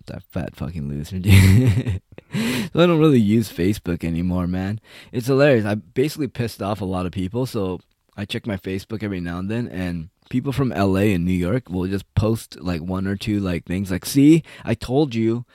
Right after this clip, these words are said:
Look, dude, record numbers in the places that, look, people that aren't vaccinated are the ones that are being sick." And I was like, "Yeah, okay, yeah, yeah, you're right, dude. Fuck." You are absolutely correct in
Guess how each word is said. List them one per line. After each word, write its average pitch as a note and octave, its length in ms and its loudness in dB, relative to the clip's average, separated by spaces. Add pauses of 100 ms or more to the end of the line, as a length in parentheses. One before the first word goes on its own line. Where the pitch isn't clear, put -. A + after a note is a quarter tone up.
(540)
Look, C#3 400 -2
dude, A#2+ 320 -2
record A#2 460 -2
numbers B2 360 -2
in G2 140 -2
the G2+ 80 -4
places A2+ 440 -4
that, A2 160 -4 (100)
look, C#3+ 440 0 (280)
people C3+ 280 0
that C3 220 -2
aren't A#2+ 260 -4
vaccinated F#2+ 560 -6
are F#2+ 120 -4
the F#2+ 100 -6
ones F#2 360 -8
that F2+ 120 -8
are F2 80 -6
being F2 380 -8
sick." F2+ 360 -12
And G2 120 -10
I G2 40 -8
was G2 140 -10
like, F#2 180 -12
"Yeah, F2 880 -12
okay, A2 220 -10
yeah, A2 220 -6 (160)
yeah, B2 160 -12
you're A2 160 -10
right, F3+ 280 -8
dude. E3+ 380 -10
Fuck." - 400 -16 (1400)
You C#3+ 240 -6
are A2 200 -4 (100)
absolutely A#2 880 6
correct G2+ 640 2
in G#2 100 2